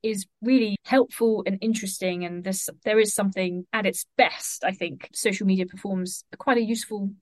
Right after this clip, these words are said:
function. What does journalism add over and above that? I think it's the sort of trusted nature of the brand. And certainly that's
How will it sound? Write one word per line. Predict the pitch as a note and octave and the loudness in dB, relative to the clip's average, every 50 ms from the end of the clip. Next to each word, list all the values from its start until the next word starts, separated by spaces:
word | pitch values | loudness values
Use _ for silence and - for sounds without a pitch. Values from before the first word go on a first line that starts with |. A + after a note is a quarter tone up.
| _ _ - | _ _ -6
function. | A3 - F#3 - - - - G3 G3 F#3+ - | -6 -6 -6 -10 -10 -8 -6 -6 -6 -6 -6
What | A3+ G#3 G#3 G3+ C#4 F4 - - | -8 -6 0 2 4 4 4 2
does | - C4 - | -2 -6 2
journalism | - C4 B3 B3 A#3+ A#3 A3 G#3 G#3 G3+ G3 G3 - | 2 2 4 4 2 2 2 0 -2 -4 -6 -2 0
add | G#3 G3 F#3+ F#3+ F#3 F#3 G#3 | 0 2 4 2 2 2 0
over | G3+ G3 F#3+ F#3+ | 0 -2 -2 0
and | F#3+ F#3+ | -2 -2
above | F#3 F#3 F#3 F3+ - | 0 0 0 -2 -2
that? | - D#3+ E3 F3 F3 - - _ - - _ - | -8 -10 -10 -10 -12 -14 -14 _ -20 -16 _ 0
I | A3+ A#3+ | 0 0
think | A#3 - - F4 D#4+ C4+ - - - - | 0 0 -4 -6 -6 -6 -10 -18 -2 0
it's | - - - - - - - - - | 0 0 0 -2 -4 -4 -4 -4 -4
the | A#3+ A#3 | -4 -4
sort | - - A3 G#3+ | 0 0 0 0
of | G3+ - _ _ _ _ _ _ _ _ _ _ _ | -2 -6 _ _ _ _ _ _ _ _ _ _ _
trusted | - - - - D#3+ - - - - A3+ G#3 G3 F#3 F3+ - - - - _ _ _ _ - | -12 -6 -4 -4 -4 -4 -6 -4 -2 0 0 2 0 -2 -2 -8 -12 -14 _ _ _ _ 0
nature | G#3 G#3 G#3 G#3 G#3 G3+ - - - F#3+ F3+ | 0 2 2 0 -2 -2 -6 -6 -4 -2 -2
of | F3 F3+ - _ _ _ | -2 -4 -6 _ _ _
the | G3+ F#3+ | -8 -8
brand. | F#3+ - G3+ G3 F#3+ F#3+ D#3+ E3 E3+ F#3 G3 - - - _ _ _ _ _ _ - | -6 0 2 4 4 4 2 -2 -4 -6 -8 -8 -10 -18 _ _ _ _ _ _ -4
And | G#3+ G3+ | -4 -4
certainly | - - A3 A3+ G3 G3 | -2 -2 0 0 0 0
that's | F#3 - - - | -2 -2 -4 -6